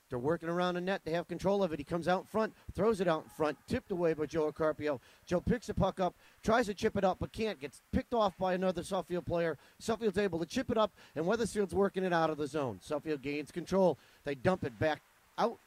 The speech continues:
to the center, or center ice, picked up by Suffield. They cross the line. They dump it inside, centering pass. No one home.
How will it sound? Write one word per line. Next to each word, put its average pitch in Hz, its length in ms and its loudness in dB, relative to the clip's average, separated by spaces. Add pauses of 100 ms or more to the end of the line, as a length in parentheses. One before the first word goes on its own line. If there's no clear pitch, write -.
to 165 140 -4
the 113 80 -12
center, 220 360 0
or 160 140 4
center 208 260 2
ice, 190 200 4
picked - 260 -2
up 214 120 -4
by 185 100 -4
Suffield. 185 420 -4
They 147 80 -2
cross 220 360 2
the 196 80 -4
line. 165 340 0 (280)
They - 100 -4
dump 220 260 2
it 220 80 4
inside, 185 440 0
centering 247 380 4
pass. 180 400 6 (380)
No 170 200 6
one 247 220 6
home. 190 380 4